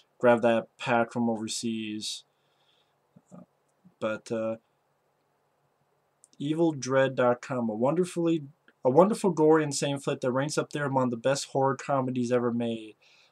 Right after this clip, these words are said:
Well, I mean, it wouldn't be on my list for best horror comedies ever made,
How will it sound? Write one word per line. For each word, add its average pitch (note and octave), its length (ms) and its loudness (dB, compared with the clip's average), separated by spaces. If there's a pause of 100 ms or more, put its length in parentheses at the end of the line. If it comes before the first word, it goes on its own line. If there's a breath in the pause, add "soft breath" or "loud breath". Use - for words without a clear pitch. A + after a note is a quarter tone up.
(120)
Well, F#3 160 12
I F#3+ 40 12
mean, G3+ 160 2
it G3 80 6
wouldn't A#3 240 8
be A3 80 6
on G3+ 140 8
my G3+ 140 8
list G3 220 4
for D#3 120 0
best D3 320 4
horror C#3+ 240 6
comedies D#3+ 500 0
ever C3+ 200 -4
made, F3 680 -2